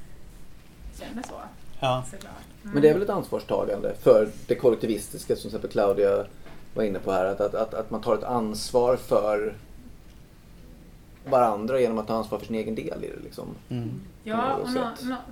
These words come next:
Speaker 3: Mm.
Speaker 1: och någonstans så tänker jag att det är också en spännande sak när man pratar om ledarskap. För att någonstans tänker jag att alla människor som gör, som,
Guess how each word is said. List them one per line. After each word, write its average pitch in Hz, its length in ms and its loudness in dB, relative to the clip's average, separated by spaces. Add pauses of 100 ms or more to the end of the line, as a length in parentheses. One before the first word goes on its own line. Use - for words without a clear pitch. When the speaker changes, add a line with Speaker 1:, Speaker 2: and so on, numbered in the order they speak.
(1160)
Speaker 3:
Mm. 107 240 -8 (720)
Speaker 1:
och 208 120 -6
någonstans 226 520 -6
så 226 60 -16
tänker 226 240 -12
jag 196 80 -8
att - 80 -18 (160)
det 220 200 -8
är - 120 -12
också 294 260 -12
en 214 80 -8
spännande 294 380 -10
sak 208 220 -12
när 190 80 -12
man 185 180 -14
pratar 185 340 -12 (140)
om 180 80 -16
ledarskap. 190 720 -14 (180)
För 208 80 -8
att 208 100 -10
någonstans 269 440 -8
tänker 247 200 -10
jag 233 80 -10
att - 100 -18 (500)
alla 226 380 -4
människor 254 400 -6
som 190 480 -12 (760)
gör, 220 540 -6
som, 208 440 -8